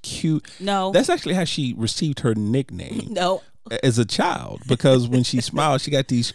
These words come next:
Speaker 1: cute little
Speaker 2: No.
Speaker 1: round cheeks.
Speaker 2: It ain't cute.
Speaker 1: And so I kiss on 'em.
Speaker 2: Just not you. You don't kiss it.
Speaker 1: Okay, I lick 'em.
Speaker 2: That's nasty.
Speaker 1: I mean, what happened? Hey,
Speaker 2: It's
Speaker 1: yeah.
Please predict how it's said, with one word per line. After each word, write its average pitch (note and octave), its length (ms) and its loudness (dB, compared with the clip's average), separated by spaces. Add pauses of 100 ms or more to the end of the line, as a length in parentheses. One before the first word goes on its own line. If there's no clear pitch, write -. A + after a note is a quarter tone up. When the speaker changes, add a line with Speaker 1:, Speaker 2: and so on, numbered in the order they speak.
Speaker 1:
cute - 480 -2
little C#3 440 6 (280)
Speaker 2:
No. E3 320 0
Speaker 1:
round D3 480 4
cheeks. G#3 340 -2
Speaker 2:
It A3 100 2
ain't A3+ 200 -2
cute. E3 340 -4 (260)
Speaker 1:
And D4+ 220 -4
so F#4 240 -4
I F#4+ 140 -6
kiss - 280 2
on G#2 220 0
'em. B1+ 120 -14 (200)
Speaker 2:
Just F4 300 -6
not E4 260 -4
you. D4 240 2 (180)
You D#4 140 6
don't D4 400 0
kiss E4+ 320 -6
it. A3+ 140 -2
Speaker 1:
Okay, E3+ 120 -2
I C#3+ 100 2
lick G#2 260 -4
'em. - 60 -20 (180)
Speaker 2:
That's C#4 180 -8
nasty. E4+ 720 -4 (500)
Speaker 1:
I G4 120 -20
mean, G#4+ 160 -18
what G4 140 -12
happened? F#4+ 280 -10
Hey, - 320 -6
Speaker 2:
It's C4+ 180 -2
Speaker 1:
yeah. C4 80 0